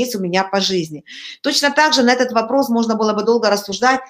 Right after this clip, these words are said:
только на одном этом вопросе целый тренинг построить, э, про культуру ценностей, например, спонсорства. Что такое спонсорство, спонсор, э, как нужно принимать спонсора, как нужно доверять спонсору, э, и каким образом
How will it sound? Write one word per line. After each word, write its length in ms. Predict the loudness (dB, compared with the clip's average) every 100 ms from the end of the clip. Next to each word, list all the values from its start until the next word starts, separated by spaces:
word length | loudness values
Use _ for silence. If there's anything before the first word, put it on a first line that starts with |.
| -20 -10
только 160 | 0 2
на 80 | 4
одном 240 | 2 2
этом 180 | 2 0
вопросе 420 | 0 2 2 0
целый 260 | 0 0 2
тренинг 340 | 0 -2 -2
построить, 360 | -4 -2 -2 -2 -10 -14 -14 -4
э, 260 | 2 2 2
про 200 | 2 2
культуру 420 | 2 0 0 0
ценностей, 480 | 2 2 2 0 -2
например, 420 | -2 -2 0 0
спонсорства. 1000 | -2 -4 -2 0 -2 -6 -8 -10 -14 -14 _ _ -20 -20 -6
Что 140 | 0 2
такое 260 | 4 4
спонсорство, 760 | 4 2 0 0 -2 -4 -2 -2
спонсор, 640 | -4 0 2 2 2 -2 -2 0
э, 600 | 4 4 4 4 4 2 2
как 260 | 2 2 2
нужно 360 | 2 2 0
принимать 680 | 0 -2 0 2 2 2 -2
спонсора, 560 | -6 -4 -4 0 0 0
как 260 | 0 0
нужно 240 | -4 -2 0
доверять 560 | 2 2 4 4 2
спонсору, 600 | -4 -6 -4 -2 -2 -2 -4 -16 -18 -14 -2
э, 380 | 2 4 2 2
и 160 | 2
каким 340 | 2 2 2 4
образом 600 | 4 4 4 2 0